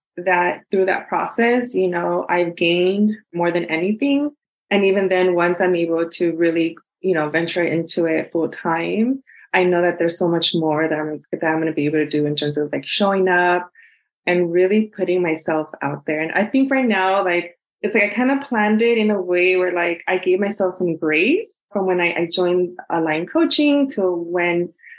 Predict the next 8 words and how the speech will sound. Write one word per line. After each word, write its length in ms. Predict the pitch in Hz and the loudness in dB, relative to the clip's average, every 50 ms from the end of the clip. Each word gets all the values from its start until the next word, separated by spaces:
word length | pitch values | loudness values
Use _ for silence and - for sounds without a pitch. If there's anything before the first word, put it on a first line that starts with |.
| - _ _ _ | -20 _ _ _
you 120 | - 190 | -2 0
know, 80 | 185 175 | 2 2
I'm 120 | 170 170 | 2 2
gonna 200 | 175 170 175 170 | 2 2 0 2
leave 200 | 170 170 175 170 | 2 0 0 0
my, 220 | 170 165 160 160 - - | 0 0 -2 -2 -2 -2
my 100 | 170 165 | -2 -2
nine-to-five. 840 | 165 165 156 156 156 170 165 - - 190 180 180 180 180 180 185 180 | 0 -2 -2 -2 -4 -6 -6 -4 -2 0 2 2 4 4 2 2 0